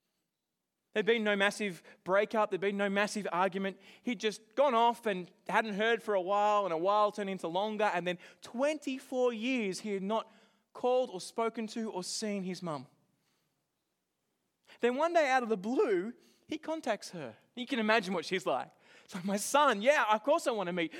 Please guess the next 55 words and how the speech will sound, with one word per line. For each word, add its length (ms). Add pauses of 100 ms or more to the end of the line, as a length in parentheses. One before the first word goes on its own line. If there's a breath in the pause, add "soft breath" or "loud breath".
So 160
they 120
meet 220
up, 240
and 80
there's 100
this 140
wonderful 460
reunion, 480
and 120
they 100
chat, 440
and 140 (240 loud breath)
over 260
the 80
conversation, 640
she, 200 (400 loud breath)
she 160
finds 340
out 400
toward 220
the 160
end 240
that 180
actually 340
he's, 180 (160 loud breath)
he's 120
in 80
a 40
bit 120
of 60
a 40
situation 640
and 100
he 100
needs 320
some 140
money. 360 (500 soft breath)
Now, 100
of 80
course, 320
the 100
mum 260
gives 200
him 100
the 80
money. 280
<laughs> 20
"I 60
haven't 180
seen 200
you 80
for 80
twenty-four 440
years. 420